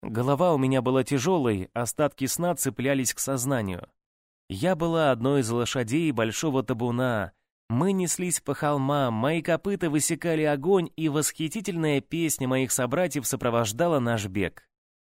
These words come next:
У того, кто нас преследовал, не было никаких шансов. Зверь, загнавший нас в горы, безнадежно отстал. И тут я поняла, что Джуд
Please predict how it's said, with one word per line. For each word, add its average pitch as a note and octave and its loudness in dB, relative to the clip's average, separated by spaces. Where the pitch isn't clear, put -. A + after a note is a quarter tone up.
У F#2 -4
того, G#2 0
кто D3 -4
нас D3+ -2
преследовал, B2+ -2
не C#3+ 0
было D#3+ 0
никаких D3 -2
шансов. A2+ -2
Зверь, F#2+ -2
загнавший C#3 0
нас C#3 0
в G#2+ -8
горы, C3 0
безнадежно A#2 0
отстал. F2 -4
И C#3+ 0
тут G3+ -4
я D3+ 2
поняла, E3+ 2
что D#3+ -2
Джуд C#3 -4